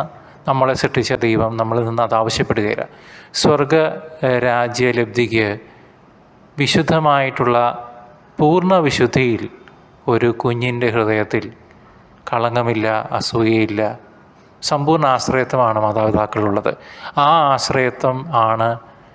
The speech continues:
ആ ആശ്രയത്വ ബോധ്യമാണ് നമ്മുടെ ജീവിതത്തിൽ കടന്നു വരേണ്ടത്, സഹോദരങ്ങളെ. അതില്ലാണ്ട് സ്വർഗരാജ്യലബ്ധി സാധ്യമല്ല.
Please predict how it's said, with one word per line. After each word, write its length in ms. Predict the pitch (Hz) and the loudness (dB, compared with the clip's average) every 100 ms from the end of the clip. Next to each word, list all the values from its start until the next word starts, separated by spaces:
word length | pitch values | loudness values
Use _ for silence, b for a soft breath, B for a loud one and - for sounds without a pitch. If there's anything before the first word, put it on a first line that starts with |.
| B B - | B B -6
ആ 60 | 135 120 | 0 0
ആശ്രയത്വ 520 | 120 - 131 120 127 113 | 0 -2 -2 0 -2 0
ബോധ്യമാണ് 640 | 120 120 117 135 120 107 107 | 0 2 2 0 0 0 -2
നമ്മുടെ 260 | 110 110 - | -2 -4 0
ജീവിതത്തിൽ 340 | 110 107 110 | 0 2 -2
കടന്നു 300 | 107 113 113 | -2 -2 0
വരേണ്ടത്, 400 | 113 107 101 104 | 0 0 -2 -2
സഹോദരങ്ങളെ. 640 | 101 107 104 104 107 104 107 - B B B B | -2 -2 -2 -2 -2 -4 -4 -8 B B B B
അതില്ലാണ്ട് 580 | 135 123 113 110 107 107 104 B B B | -2 0 2 2 0 -2 -4 B B B
സ്വർഗരാജ്യലബ്ധി 1080 | - 127 117 127 120 110 117 110 101 117 107 - - | -2 0 0 2 0 0 0 0 -2 -4 -4 -8 -12
സാധ്യമല്ല. 600 | - 131 113 - 107 98 | -4 -4 0 0 0 -2